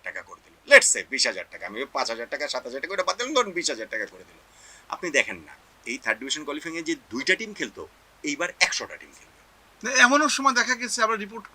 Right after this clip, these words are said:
Speaker 2: নিজেরাই করেছি, একশো আঠাশটা টিম এন্ট্রি করেছে।
Speaker 1: তো একশোটা টিম যদি খেলে, আপনি দুইটা টিম খেলবে মানে আমি ধরলাম পনেরো, পনেরো, তিরিশটা ক্রিকেটার,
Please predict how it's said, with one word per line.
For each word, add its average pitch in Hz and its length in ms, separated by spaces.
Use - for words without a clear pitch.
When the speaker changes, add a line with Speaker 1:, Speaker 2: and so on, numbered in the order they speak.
Speaker 2:
নিজেরাই 208 360
করেছি, 180 260
একশো - 260
আঠাশটা 220 380
টিম 226 160
এন্ট্রি 180 240
করেছে। 131 280
Speaker 1:
তো - 40
একশোটা 151 400
টিম 156 100
যদি 120 120
খেলে, 76 200
আপনি 135 120
দুইটা 143 240
টিম 185 180
খেলবে 160 280
মানে 196 160
আমি 175 120
ধরলাম 165 240
পনেরো, 202 240
পনেরো, 165 220
তিরিশটা 226 400
ক্রিকেটার, 104 320